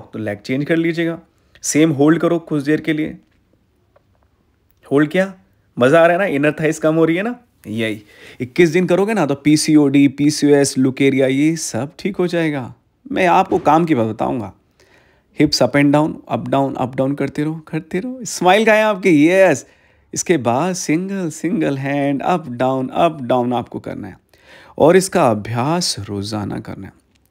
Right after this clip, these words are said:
रुकना तो आपको है ही नहीं। पूरा अभ्यास करने के बाद थक गए होंगे थोड़ा सा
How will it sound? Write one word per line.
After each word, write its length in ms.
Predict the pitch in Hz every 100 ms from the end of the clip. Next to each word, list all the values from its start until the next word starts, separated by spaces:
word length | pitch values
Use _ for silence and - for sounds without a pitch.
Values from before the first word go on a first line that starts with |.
| -
रुकना 300 | 120 127 185
तो 120 | 190 190
आपको 280 | 180 240
है 240 | 208 135 139
ही 120 | 127
नहीं। 260 | 127 147 98 _ _ _ _ _ _ -
पूरा 220 | 202 220
अभ्यास 320 | 160 147 139
करने 280 | - 127 160
के 120 | 185
बाद 280 | 185 151 92 _ _ _ -
थक 120 | 120
गए 180 | 135 180
होंगे 240 | 208 214
थोड़ा 220 | 202 185 170
सा 200 | 127